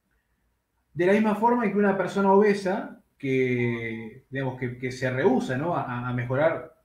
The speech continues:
su estado físico, ¿no? su estado de salud, empieza, ¿no? como esto, este, esta falsa, esta falsa, eh, premisa de, "Bueno, me acepto como soy", y vos ves que le pasan, eh, panes de manteca por las arterias y que, eh, eh, digamos,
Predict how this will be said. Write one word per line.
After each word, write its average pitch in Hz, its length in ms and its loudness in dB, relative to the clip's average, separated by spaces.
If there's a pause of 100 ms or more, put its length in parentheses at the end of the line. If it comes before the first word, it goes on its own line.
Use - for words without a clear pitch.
(140)
su - 160 -10
estado 156 400 -2
físico, 185 680 -6
¿no? 180 140 -14
su - 140 -20
estado 131 240 -6
de 131 80 -4
salud, 185 500 -2 (640)
empieza, 190 480 0
¿no? 233 160 0
como 202 260 2
esto, 190 400 -2 (120)
este, 170 240 -12
esta 175 240 -4
falsa, 147 880 0
esta 143 240 -10
falsa, 123 920 -4 (580)
eh, 120 160 -20 (340)
premisa 160 480 -2
de, 143 120 0
"Bueno, 170 240 0
me 156 100 0
acepto 214 380 -2
como 143 200 -2
soy", 233 400 -2 (640)
y 139 100 -2
vos 160 180 2
ves 196 140 2
que 190 140 2
le 151 120 0
pasan, 175 560 -2
eh, 127 400 -6
panes 160 240 0
de 147 80 -2
manteca 147 520 0
por 139 140 -2
las 127 100 -2
arterias 147 680 0
y 135 100 -14
que, 135 140 -4
eh, 131 400 -4
eh, 127 180 -10
digamos, 143 320 -4